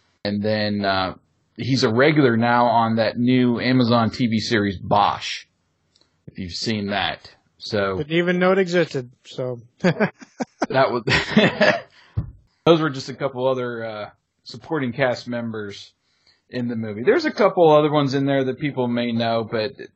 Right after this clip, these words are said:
Speaker 1: mainly kinda B-list horror and actors that, uh, uh, you'd have to be a, really a cult follower of those kinda mid or low level movies to, to know who they are. But
Speaker 2: Mm.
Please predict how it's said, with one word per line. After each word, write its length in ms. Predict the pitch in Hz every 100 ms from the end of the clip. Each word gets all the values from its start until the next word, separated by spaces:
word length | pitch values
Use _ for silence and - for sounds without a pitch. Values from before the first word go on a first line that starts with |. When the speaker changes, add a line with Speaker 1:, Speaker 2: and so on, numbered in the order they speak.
| _ _ - -
Speaker 1:
mainly 640 | 127 127 139 139 135 123
kinda 600 | 117 127 123 117 113 110 - _ _ _ _ _ _ _ -
B-list 560 | 139 135 135 127 123 -
horror 640 | 135 123 120 117 120 120
and 440 | 110 104 98 95 _ - _ -
actors 540 | - 139 - 135 117
that, 320 | 120 117 110 107
uh, 300 | 98 92 -
uh, 140 | 65 82 - 78 -
you'd 160 | 117 120
have 180 | 120
to 60 | 107
be 260 | 117 110 98
a, 180 | 90 82 _ _ _ -
really 260 | 110 107
a 60 | 92
cult 340 | - 113 95
follower 580 | - 107 98 95 90 85
of 140 | 80 - _ _ -
those 440 | 101 95 87 - - 139
kinda 220 | 123 101
mid 300 | 101 107 104
or 120 | 95
low 240 | 95 110 107
level 380 | 107 107 101 98
movies 640 | 98 110 107 98 90 90 -
to, 360 | 95 92 87 - -
to 100 | 92
know 220 | 92 92
who 140 | 98
they 180 | 92 87
are. 340 | 90 85 76 -
But 200 | 80 - -
Speaker 2:
Mm. 120 | 123